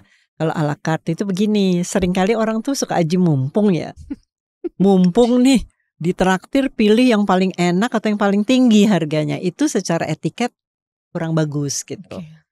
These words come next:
Speaker 1: Jadi harusnya pilih harga yang tengah-tengah lah gitu.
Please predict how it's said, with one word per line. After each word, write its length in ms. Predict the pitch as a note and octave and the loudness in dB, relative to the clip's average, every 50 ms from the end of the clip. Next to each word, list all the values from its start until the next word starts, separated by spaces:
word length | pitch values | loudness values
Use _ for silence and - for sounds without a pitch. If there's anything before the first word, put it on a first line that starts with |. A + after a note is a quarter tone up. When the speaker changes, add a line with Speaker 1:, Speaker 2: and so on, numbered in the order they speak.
| _ _ _ _ | _ _ _ _
Speaker 1:
Jadi 160 | - D3 D3 | -6 -2 -2
harusnya 380 | F3+ F#3+ F#3 E3 E3 - G3+ G3+ | 0 0 0 0 -2 -2 -2 -4
pilih 240 | - - E3 D#3 D#3+ | -2 0 0 2 2
harga 300 | E3+ F#3 D#3+ - D3 D3 G3+ | 2 2 0 0 0 0 0
yang 200 | A3 A3 G#3+ A3 | 0 0 -2 -2
tengah-tengah 560 | - G3 F#3+ G#3+ - - F3 F3+ F#3+ G#3 - | 0 0 0 0 2 2 2 2 2 0 0
lah 480 | - C#3 C#3 C3+ C3+ C3+ - C3+ C#3+ D3+ D#3 | -4 -6 -6 -8 -8 -10 -10 -12 -12 -14 -16
gitu. 240 | _ - - - _ | _ -20 -20 -20 _